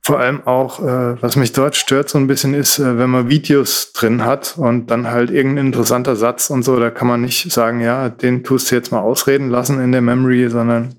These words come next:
du musst irgendwie die Memory dann nehmen und dann separat nochmal zusammenschneiden mit, äh, den Videos. So mache ich das zumindest, damit man genau sagen kann, „Ja, den Satz hätte ich gern drin und den nicht“ und so weiter und so fort.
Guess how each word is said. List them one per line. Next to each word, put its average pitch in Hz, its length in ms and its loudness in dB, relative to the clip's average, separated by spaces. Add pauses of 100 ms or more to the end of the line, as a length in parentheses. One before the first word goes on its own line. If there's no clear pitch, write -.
(160)
du 120 60 -2
musst 117 200 0
irgendwie 120 300 0
die 117 100 0
Memory 127 440 2
dann 120 160 0
nehmen 123 300 0
und 123 300 0 (400)
dann 120 180 2
separat 117 580 0
nochmal 123 300 0
zusammenschneiden 113 920 0
mit, 113 360 -4
äh, 113 260 0 (260)
den 110 160 2
Videos. 113 540 0
So - 160 0
mache 107 180 2
ich - 80 -4
das - 220 -2
zumindest, 113 680 0 (680)
damit 113 320 0
man 113 200 2
genau 113 280 2
sagen 117 320 0
kann, 120 240 -2
„Ja, 127 240 0 (1000)
den 123 160 2
Satz 117 260 -2
hätte 113 100 -2
ich - 120 -8
gern 113 200 0
drin 196 440 2
und 123 580 -2
den 113 160 4
nicht“ 160 340 0
und 120 240 0
so 113 120 2
weiter 110 260 0
und 107 120 -4
so 127 120 -4
fort. 175 560 0